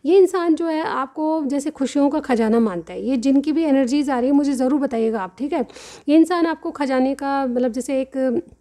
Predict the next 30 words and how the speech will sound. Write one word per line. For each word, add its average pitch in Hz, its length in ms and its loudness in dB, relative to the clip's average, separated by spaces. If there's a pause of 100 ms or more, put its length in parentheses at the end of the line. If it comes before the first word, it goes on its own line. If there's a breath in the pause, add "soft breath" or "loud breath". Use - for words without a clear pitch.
(580)
आप 240 240 0
मिले 302 160 6
हो 302 160 2
जब 294 160 0
से - 180 -6
इनको 277 180 0
खजाना 226 380 -2
मिल 208 160 0
गया, 185 140 -12
यानी 214 160 -2
कि 277 120 -10
आप 247 240 -6
इनकी 285 200 2
खुशियों 254 360 0
का 269 140 -4
खजाना 190 380 -6
है, 202 60 -8
ठीक 311 200 -8
है। 285 100 -4 (400 loud breath)
जितनी 311 300 6
बार 320 260 -2
आपसे 311 300 -4
मिले 277 200 0
हैं 277 120 -2
बहुत 247 260 -2
खुश - 260 -10
हुए 196 80 -2
हैं, 185 120 -10
ठीक 311 160 -8
है। 254 140 -4